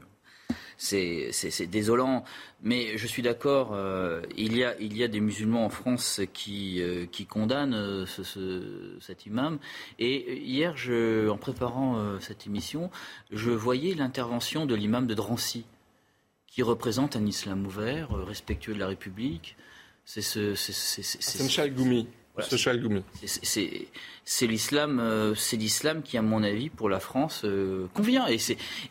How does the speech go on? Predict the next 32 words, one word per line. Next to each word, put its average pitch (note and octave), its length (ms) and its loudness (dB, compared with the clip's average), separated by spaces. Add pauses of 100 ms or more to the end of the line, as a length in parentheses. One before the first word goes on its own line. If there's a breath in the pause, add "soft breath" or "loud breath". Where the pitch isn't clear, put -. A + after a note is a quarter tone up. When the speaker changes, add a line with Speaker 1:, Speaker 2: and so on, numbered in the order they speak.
Speaker 1:
et, B2 60 6
et, B2+ 480 4
et B2 200 -2
je A#2 140 -4
pense D#3 300 2
qu'il C3+ 100 4
ne A2 60 2
faut A2+ 180 0
pas, C#3+ 400 4
euh, F#2+ 420 2 (100)
il A2 100 0
ne G#2 40 -2
faut A2 180 -2
pas, C#3 320 6
euh, G2+ 100 2 (540 loud breath)
rajouter D3 580 2
de C#3+ 80 6
l'huile C3 180 4
sur - 160 2
le C3 60 4
feu C#3+ 200 2
dans, A#2+ 220 4
dans, A2 200 4
dans, G2+ 360 4
dans F#2 420 -2
cette G#2+ 220 2
affaire. E3+ 400 4
Il B2+ 80 0
faut - 160 -2
que B2 80 -4
la A2+ 80 6
République, B2 600 0